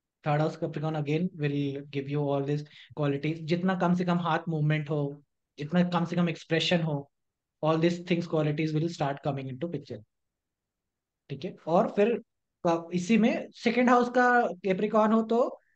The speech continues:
किसका problem देता है? It can give you thyroid problem, right?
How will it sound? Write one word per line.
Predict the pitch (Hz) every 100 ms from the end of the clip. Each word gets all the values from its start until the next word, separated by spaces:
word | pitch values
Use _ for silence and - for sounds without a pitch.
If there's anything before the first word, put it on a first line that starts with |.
| _ 180
किसका | 180 226 -
problem | 240 190 147
देता | 139 120 113
है? | 107 - _ _ _ _ _ _ - - _ _ _ -
It | 165 175
can | 214
give | 214 196
you | 277
thyroid | - 185 196 202
problem, | 170 113 113
right? | 117 214